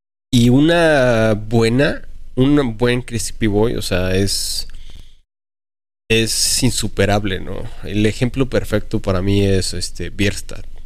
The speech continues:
O, pues, simplemente las cual-, muchas de las alemanas, ¿no? O sea, que han, que realmente tenemos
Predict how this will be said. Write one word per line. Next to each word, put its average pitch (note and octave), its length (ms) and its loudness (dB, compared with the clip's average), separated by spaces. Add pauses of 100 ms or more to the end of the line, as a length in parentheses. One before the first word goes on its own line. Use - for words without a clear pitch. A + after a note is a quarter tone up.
(680)
O, G#2 600 4
pues, G#2+ 140 -2
simplemente C#3+ 520 0
las F#2 380 -2
cual-, G#2 320 0
muchas B2+ 340 0
de A2 120 2
las F#2 180 -4
alemanas, F#2+ 680 -2
¿no? F#2 240 -6
O - 80 -8
sea, F#2 220 -6
que G2 120 0
han, G2+ 180 2
que - 320 -4
realmente A2 540 0
tenemos G2+ 840 -4